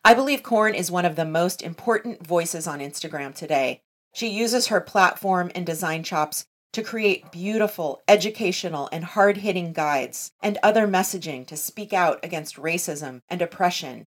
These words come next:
among other important topics, and is dedicated to dismantling white supremacy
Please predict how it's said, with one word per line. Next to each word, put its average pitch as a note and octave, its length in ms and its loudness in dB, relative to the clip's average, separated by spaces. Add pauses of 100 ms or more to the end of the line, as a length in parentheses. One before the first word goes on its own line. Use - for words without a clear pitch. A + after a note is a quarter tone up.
(100)
among F#3 400 0
other F#3 220 4
important F3 440 -4
topics, - 580 -8 (180)
and G#3+ 100 0
is G3+ 140 0
dedicated F#3 680 4
to F3 80 -12
dismantling F3+ 760 -4
white F3+ 240 2
supremacy E3+ 720 -4